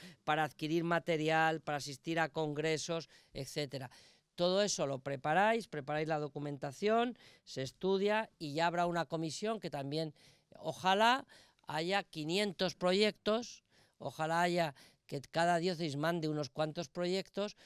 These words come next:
porque también eso enriquece y porque además eso puede permitir al, al secretariado decir, "Oye, qué buena idea tiene esta gente, ¿por qué no la hacemos a nivel nacional?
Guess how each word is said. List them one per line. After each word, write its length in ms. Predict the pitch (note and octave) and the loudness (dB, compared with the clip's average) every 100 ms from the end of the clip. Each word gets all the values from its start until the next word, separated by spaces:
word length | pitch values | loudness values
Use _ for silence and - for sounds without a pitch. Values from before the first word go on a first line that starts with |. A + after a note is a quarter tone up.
| - _ | -20 _
porque 260 | D#3 C#3+ D3+ | -8 -6 -4
también 340 | D3+ D3+ F3+ | -4 -2 -2
eso 360 | G#3 A#3 A3+ - | -2 -2 -2 -2
enriquece 840 | D3 D3 D3 C3+ G#3 G3+ - B2 - _ _ _ | -8 -6 -6 -2 -2 -2 -6 -12 -14 _ _ _
y 120 | C#3 | -12
porque 360 | C3 D3+ - | -4 -4 0
además 360 | D3 D3 F3+ F3+ | 0 2 0 -2
eso 220 | F#3+ G3 | -4 -6
puede 280 | - F3 G3 | -4 -2 -2
permitir 560 | - F#3+ F3+ F3 G3+ F3+ | -2 -2 -2 -2 2 2
al, 220 | D3+ - | 0 -4
al 160 | D3 C3 | -10 -8
secretariado 640 | D#3 C#3+ C#3 D3 D#3 F#3+ | -8 -8 -6 -4 -2 0
decir, 280 | F3+ - B2 | -2 -4 -10
"Oye, 340 | - D#3+ G#3 D#3+ - _ _ | -10 -4 -4 -4 -14 _ _
qué 140 | - D#3 | -4 -2
buena 280 | E3 G3 | 0 0
idea 260 | G3+ F3+ F3 | 0 0 -2
tiene 220 | D3+ D3+ | -4 -6
esta 200 | C#3+ C3+ | -6 -10
gente, 500 | - G#3 F3+ C3+ C3 _ _ _ | -8 -8 -8 -12 -18 _ _ _
¿por 180 | E3 C#3 | -6 -2
qué 140 | F3 | 0
no 100 | F#3+ | 2
la 80 | G3+ | 2
hacemos 340 | E3+ F3+ D#3+ C#3 | 0 -2 -4 -4
a 60 | |
nivel 240 | D3 C#3 C3+ | -6 -4 -6
nacional? 480 | C3+ C#3 D3+ F#3+ | -8 -8 -4 -4